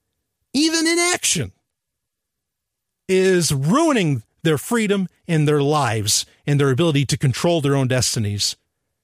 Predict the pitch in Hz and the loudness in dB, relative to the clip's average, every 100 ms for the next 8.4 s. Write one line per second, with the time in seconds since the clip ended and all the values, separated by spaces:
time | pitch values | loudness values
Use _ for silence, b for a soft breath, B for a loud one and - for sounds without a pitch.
0 | _ _ _ _ - 175 160 170 - - | _ _ _ _ -4 0 2 0 -4 -12
1 | 131 156 131 160 110 151 147 147 123 151 | -2 0 0 -2 0 -2 0 -2 -2 0
2 | 147 139 123 - _ 143 - 151 139 - | 2 0 -2 -6 _ -2 0 0 0 0
3 | 139 101 - _ _ _ - 135 135 127 | -2 -2 -6 _ _ _ -4 -2 0 -2
4 | - - 139 123 - 113 - 113 - 120 | -2 -2 -2 0 -2 -4 -4 -6 -6 -6
5 | 101 101 104 - - _ _ _ _ _ | -4 -6 -10 -16 -20 _ _ _ _ _
6 | _ _ _ _ _ _ _ _ _ _ | _ _ _ _ _ _ _ _ _ _
7 | _ _ _ _ _ 220 - 202 190 160 | _ _ _ _ _ -4 -2 0 2 2
8 | 127 104 95 | 0 -4 -10